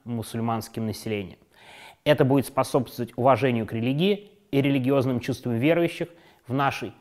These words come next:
многонациональной и многоконфессиональной стране».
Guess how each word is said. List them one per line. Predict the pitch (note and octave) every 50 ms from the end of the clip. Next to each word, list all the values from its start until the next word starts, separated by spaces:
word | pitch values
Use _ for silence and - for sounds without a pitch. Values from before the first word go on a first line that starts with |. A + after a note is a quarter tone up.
| _ -
многонациональной | A#2+ B2+ C#3+ C#3+ C#3 C3 A#2 A#2+ A2+ G#2+ G#2 G2+ - - F#2+ G2 G2+ A2+ D3 F3+ F#3 F3 E3+ D#3+ D#3+ D3+ - - - _ _ _ _ _ _
и | - A#2
многоконфессиональной | A#2 A#2+ B2+ B2+ A#2+ G#2+ G#2+ G2 - A2+ G2+ - - A2+ - - - A2 G2+ A2 A#2 B2+ C#3 D3+ D3+ C#3+ C#3 C3+ C3 B2+ C3 - - _
стране». | - - - - - A#2 A2+ A#2 A#2+ A#2+ A2+ G#2 G2